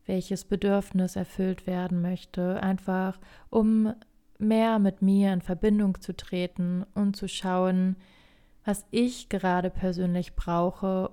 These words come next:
um, ja, Kraft zu tanken, um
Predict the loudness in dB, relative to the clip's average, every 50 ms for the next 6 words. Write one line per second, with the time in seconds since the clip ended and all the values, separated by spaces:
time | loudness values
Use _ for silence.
0 | -10 -16 _ _ -2 2 2 4 4 4 4 2 2 0 -2 -6 -12 -20 _ _
1 | _ _ _ _ _ _ _ _ _ _ _ -20 -18 _ -6 -6 -4 -6 -6 _
2 | _ _ _ _ _ -10 -2 -2 0 0 -2 -4 -8 -8 -8 -6 -4 -2 -2 -2
3 | -2 0 0 0 0 0 0 -2 -4 -8 -10 _ -4 -2 0 2 2 2 2 2
4 | 0